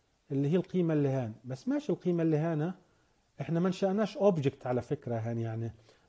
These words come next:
ما عملناش ريفرنس للقيمة اللي هان. شو اللي حيصير معنا هان؟ نعم، هو انا حيطبع لي ايه؟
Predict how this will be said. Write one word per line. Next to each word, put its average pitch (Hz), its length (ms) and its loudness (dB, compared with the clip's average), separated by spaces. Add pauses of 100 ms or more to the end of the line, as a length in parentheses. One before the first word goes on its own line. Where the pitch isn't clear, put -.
(140)
ما 131 160 0
عملناش 160 560 0
ريفرنس 156 600 2
للقيمة 139 420 0
اللي 127 140 2
هان. 120 240 -2 (120)
شو - 140 0
اللي 185 80 4
حيصير 156 300 2
معنا 120 400 -2
هان؟ 113 60 -6 (640)
نعم، 190 320 4
هو 160 120 4
انا 170 100 2
حيطبع 165 440 2
لي 180 80 2
ايه؟ 156 340 2